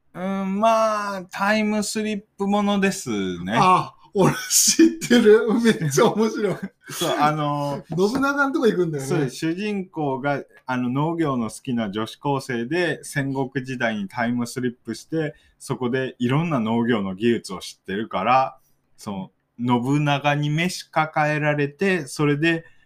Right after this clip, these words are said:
Speaker 1: 歴史が大きく動いていくみたいな。
Speaker 2: そう、途中でさ、
Speaker 1: うん。
Speaker 2: 主人公が、私がやったことで歴史が変わっ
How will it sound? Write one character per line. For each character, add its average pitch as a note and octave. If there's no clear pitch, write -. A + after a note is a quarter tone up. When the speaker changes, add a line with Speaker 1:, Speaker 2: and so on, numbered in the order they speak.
Speaker 1:
歴 A#2+
史 G#2+
が G#2+
大 A#2
き G2
く F#2+
動 G2+
い E2+
て -
い C2
く -
み D2+
た D2+
い D#2
な。 A#1
Speaker 2:
そ C3
う、 -
途 D3+
中 B3+
で B3+
さ、 E3+
Speaker 1:
う G2+
ん。 G2
Speaker 2:
主 E3+
人 G3+
公 C#3
が、 A#2+
私 F#3+
が G#3+
や G#3+
っ G#3+
た A#3
こ A3
と G#3
で C3
歴 B2+
史 -
が G#3+
変 F3+
わ G#3
っ A#3+